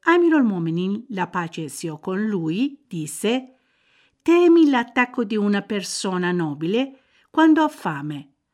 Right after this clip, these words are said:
e quello di una persona ignobile quando è sazio." In queste parole di saggezza, Imam, la pace sia su di lui, sottolinea una delle differenze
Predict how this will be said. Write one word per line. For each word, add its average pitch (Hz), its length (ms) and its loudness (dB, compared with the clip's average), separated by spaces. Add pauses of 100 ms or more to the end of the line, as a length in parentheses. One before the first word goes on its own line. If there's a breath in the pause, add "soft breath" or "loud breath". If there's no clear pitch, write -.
(420)
e 165 220 -4
quello 170 300 0
di 175 140 -4
una 180 240 -2
persona 175 760 -4
ignobile 233 1160 2
quando 311 320 2
è 320 40 -2
sazio." - 760 -12 (1400)
In 320 180 4
queste 415 340 0
parole 220 420 -2
di 208 120 -6
saggezza, 190 880 -8 (160)
Imam, 196 480 0 (300 soft breath)
la 170 180 -6
pace 170 420 -6
sia 156 260 -10
su - 160 -10
di 359 280 4
lui, 190 480 -2 (280 soft breath)
sottolinea 262 760 2
una 220 240 0
delle 202 400 0
differenze 185 840 -2